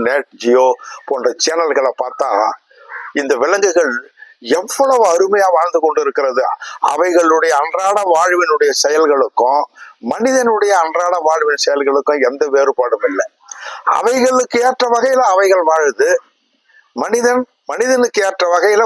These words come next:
உருவ அமைப்பு, உடல் அமைப்பு, அதை கொண்டு இவன் மனிதன் வாழ்ந்து கொண்டிருக்கிறான். விலங்குகளை விட எந்த வகையிலையும் மனிதன் மேம்பட்டு வாழ்ந்துறதா சான்றுகள் கூற முடியாது. மேலும் விலங்குகளை விட கீழான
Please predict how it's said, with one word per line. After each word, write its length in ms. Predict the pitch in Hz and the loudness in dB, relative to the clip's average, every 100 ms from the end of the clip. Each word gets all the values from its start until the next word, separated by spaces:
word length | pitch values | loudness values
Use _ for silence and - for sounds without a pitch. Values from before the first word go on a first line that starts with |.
| 196 | 4
உருவ 180 | 185 190 185 | 4 4 2
அமைப்பு, 300 | 165 156 196 175 | 0 -4 -2 0
உடல் 200 | 170 175 | 0 0
அமைப்பு, 300 | 160 151 - 180 - _ _ 165 | 0 0 0 0 -2 _ _ -4
அதை 120 | 185 185 | -2 0
கொண்டு 160 | 180 196 170 | 0 0 2
இவன் 240 | 180 202 - _ _ - - | 2 -2 -6 _ _ -20 -12
மனிதன் 340 | 143 190 180 185 147 | -6 -2 -2 -2 -2
வாழ்ந்து 220 | 170 156 | 0 0
கொண்டிருக்கிறான். 540 | 143 135 120 127 120 - - - - 113 | 0 0 -2 -2 -2 -6 -14 -20 -14 -6
விலங்குகளை 500 | 165 254 277 254 254 226 | -2 0 0 0 0 2
விட 120 | 233 226 180 | 2 2 0
எந்த 180 | 196 233 208 | -2 -2 0
வகையிலையும் 500 | 202 220 208 208 180 | 2 2 2 0 0
மனிதன் 280 | 180 175 147 127 | 0 -2 -2 -4
மேம்பட்டு 420 | 190 247 226 202 175 | -2 -2 -2 0 0
வாழ்ந்துறதா 640 | 151 147 143 127 - 127 113 101 - - _ _ _ _ _ _ _ _ _ _ _ - | 0 -2 -2 -4 -4 -2 -2 -2 -6 -18 _ _ _ _ _ _ _ _ _ _ _ -4
சான்றுகள் 520 | 165 208 190 175 143 | -4 -2 0 0 0
கூற 160 | 156 160 143 127 | 0 0 -2 -2
முடியாது. 420 | 139 147 131 107 104 _ 123 | 0 2 2 0 -2 _ -4
மேலும் 360 | 180 202 180 120 151 - _ _ _ _ _ _ - - - - - - | 2 2 2 0 -2 -8 _ _ _ _ _ _ -20 -14 -10 -8 -10 -6
விலங்குகளை 520 | 110 185 214 208 196 185 | -4 0 2 2 4 4
விட 120 | 180 196 - | 2 -2 -4
கீழான 440 | 160 180 202 202 | 0 2 2 2